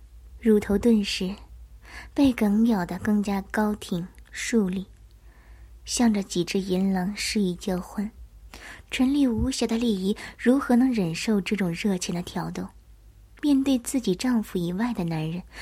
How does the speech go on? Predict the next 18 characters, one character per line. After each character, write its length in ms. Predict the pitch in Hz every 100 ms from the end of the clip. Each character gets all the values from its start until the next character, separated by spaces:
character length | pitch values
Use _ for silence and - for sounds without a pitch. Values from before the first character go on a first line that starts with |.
| - -
对 120 | -
自 220 | 285 - 269
己 140 | 196
做 260 | 190 254 233
出 180 | 240
如 320 | 226 180 180 254
此 380 | - - 185 -
亲 480 | - - 262 262 254
昵 120 | 233
的 120 | 180
举 200 | - 165
动， 160 | - 180 - - - - - - - -
内 180 | 208
心 220 | 190 - 196
虽 220 | - 202
然 160 | 175
羞 240 | 190 208 202
愧， 240 | - 175